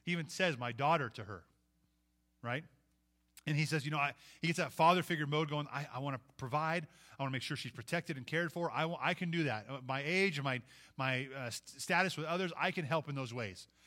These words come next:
That's what Boaz is thinking of. And, and he's probably thinking, "Man, th-, th-, this gal is amazing. She's, she's a noble woman, much like the Proverbs thirty-one woman," he calls her, right? And, and he says,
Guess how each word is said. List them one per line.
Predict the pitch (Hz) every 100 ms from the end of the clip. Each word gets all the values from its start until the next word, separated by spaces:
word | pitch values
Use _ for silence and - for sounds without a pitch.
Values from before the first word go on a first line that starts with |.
| -
That's | - -
what | 196 127
Boaz | 147 151 143 135 127
is | -
thinking | 160 127
of. | 104
And, | 107 107 - -
and | 156
he's |
probably | 143 175 151
thinking, | 143
"Man, | 143 143
th-, | 135 135 -
th-, | 139 131 135
this | 160 -
gal | 165 156
is | 131 -
amazing. | 151 143 180 170 170
She's, | - 135 - - -
she's | 143
a | 123
noble | 143 175 170
woman, | 151 160 170 160 117
much | 135 160
like | 147
the | 120
Proverbs | 160 151 123 -
thirty-one | 139 123 156 175
woman," | 175 165
he | 147
calls | - 165 165
her, | 175 - _ - - -
right? | 156 156
And, | 151 - - -
and | 147
he | 156
says, | 185 160